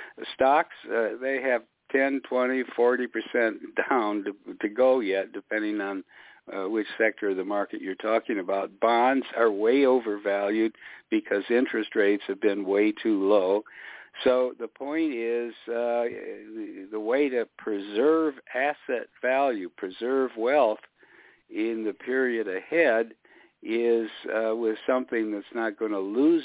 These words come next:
value, and that, that's gold. And, um, you know, the, the point is capital preservation rather than appreciation. We've had so much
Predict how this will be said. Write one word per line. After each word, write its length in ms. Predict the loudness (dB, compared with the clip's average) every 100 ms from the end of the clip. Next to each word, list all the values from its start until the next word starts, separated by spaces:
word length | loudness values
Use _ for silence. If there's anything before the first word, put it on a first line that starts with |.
| 0
value, 600 | 2 2 2 0 -2 -4 -6
and 120 | -6
that, 240 | -6 -6 -4
that's 220 | -2 -2 -4 0
gold. 400 | 2 2 0 -6 _ _ -20 -20 _ -10
And, 440 | -6 -6 -6 -4
um, 400 | -2 -2 -4 -12 _ _ -20 -10
you 120 | -4
know, 240 | -2 -2 -2
the, 180 | -2 -4 -6
the 100 | -8
point 440 | -4 -2 0 0
is 300 | 0 -2 -2 -6 -16 -2
capital 440 | 2 4 4 0 -2
preservation 1120 | -2 2 4 2 -4 -4 -4 -4 -6 -8 -8 -10 _ _ -20 _ -6
rather 440 | 2 2 2 -2
than 340 | -2 -6 -6 -12
appreciation. 1040 | -12 -6 -4 -4 -2 -2 -2 -4 -8 -8
We've 160 | -8 -4
had 200 | -2 -4 0
so 140 | 0
much 200 | 2 -2